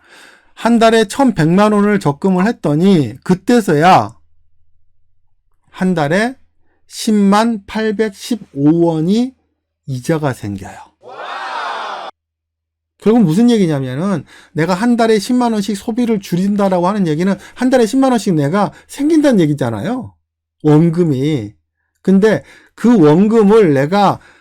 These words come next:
적금을 해서 만들어 내려면은 일 년 동안 내가 얼마짜리 적금을 해야 되느냐?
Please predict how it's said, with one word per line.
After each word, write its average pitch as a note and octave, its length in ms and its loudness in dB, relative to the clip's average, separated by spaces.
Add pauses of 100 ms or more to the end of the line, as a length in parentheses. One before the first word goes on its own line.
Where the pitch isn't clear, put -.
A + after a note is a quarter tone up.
(220)
적금을 C4 560 2
해서 G#3+ 180 2
만들어 E3+ 400 0
내려면은 D3+ 880 0 (420)
일 E3+ 180 4
년 B3+ 180 2
동안 G3+ 340 0
내가 D#3+ 160 -2
얼마짜리 G#3+ 600 4
적금을 E3+ 400 -2
해야 C#3+ 120 -2
되느냐? B2+ 600 -4